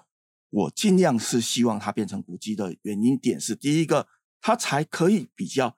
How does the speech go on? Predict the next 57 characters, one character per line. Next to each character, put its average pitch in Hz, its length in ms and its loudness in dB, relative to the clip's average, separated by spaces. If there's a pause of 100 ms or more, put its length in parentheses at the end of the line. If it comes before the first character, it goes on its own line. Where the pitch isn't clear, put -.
(140)
有 117 120 2
比 - 160 -6
较 123 200 0
适 175 320 0
度 160 240 2
的 - 180 0
一 95 80 -4
个 90 220 0
补 92 200 -8
偿 - 220 -2
制 - 180 -6
度。 - 280 0 (340)
那 226 160 2 (100)
虽 - 240 0
然 202 200 4
我 98 40 -4
们 98 200 -2
目 135 180 4
前 113 220 -2
在， 117 320 0 (320)
呃， 107 200 0
修 175 300 2
法 98 180 -2
的 87 120 -6
过 117 240 0
程， - 160 -8
现， 151 260 -2
现 190 160 0
在 185 140 2
文 117 180 2
资 139 140 -4
法 101 180 -2 (320)
又 147 160 4
即 117 140 -2
将 127 160 4
要 123 160 4
再 120 180 0
修， 110 460 2
那 180 180 2 (300)
我 139 80 4
们 143 100 4
就 208 200 6
会 196 80 4
谈 147 180 0
论 156 160 2
到 151 180 4
一 131 40 2
件 135 200 2
事 131 140 -2
情： 90 380 -2
历 233 100 6
史 147 140 -2
建 170 200 2
筑 98 140 -4
的 107 100 0
补 - 240 -10
偿。 - 280 -4